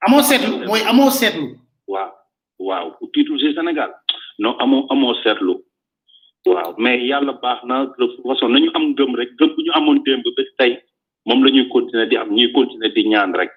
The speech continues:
Speaker 1: Mhm,
Speaker 2: Waaw,
Speaker 1: jërëjëf.
Speaker 2: du ma, du ma, du ma yàgg, du ma yàgg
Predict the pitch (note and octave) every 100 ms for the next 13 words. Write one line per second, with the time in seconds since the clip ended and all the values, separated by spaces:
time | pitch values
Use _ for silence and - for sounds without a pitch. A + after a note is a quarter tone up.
0 | _ _ _ D#3 F3 C#3+ D3+ C#3 F#3+ F#3
1 | F3 E3 D3+ E3+ - D#3 D#3+ - D3+ D#3
2 | D#3 C#3+ C#3 - D#3+ D#3+ D#3+